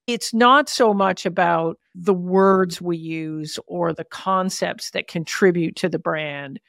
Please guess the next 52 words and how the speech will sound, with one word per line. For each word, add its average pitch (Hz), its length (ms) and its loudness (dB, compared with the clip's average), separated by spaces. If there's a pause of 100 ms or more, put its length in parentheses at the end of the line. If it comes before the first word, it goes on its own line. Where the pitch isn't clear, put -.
(180)
That, 185 220 4
I 160 120 0
think, 175 240 -6
is 156 160 -8
more 160 220 -6
positioning. - 680 -10
So - 380 -8 (140)
who 285 220 6
do 262 60 6
we 220 120 4
compete 170 360 -8
against? 160 340 -8
How 185 140 6
are 180 80 4
we 165 140 -2
different? 165 580 -6 (220)
What's 214 200 2
the 185 80 4
value 165 360 2
we 156 100 -6
can 160 140 -12
deliver 160 360 -4
no 160 160 -6
one 160 160 -8
else 156 240 -8
can? 160 640 -10 (280)
What's 208 280 4
our 170 100 4
definition 165 540 0
of 156 80 -6
a 160 60 -4
good 170 260 -4
fit - 200 -8 (100)
prospect? 156 1000 -4 (360)
What's 226 260 4
the 190 80 2
market 165 320 0
we 165 120 -4
intend 151 340 -8
to 156 80 -6
win? 151 200 -10
That's 202 260 4
positioning. 190 680 -4 (340)
And 202 160 0
then 185 240 0
once 233 320 0
we 180 140 0
have 214 380 2
that 160 260 -4
and 160 100 -10
we 165 120 -8
say, 175 240 -8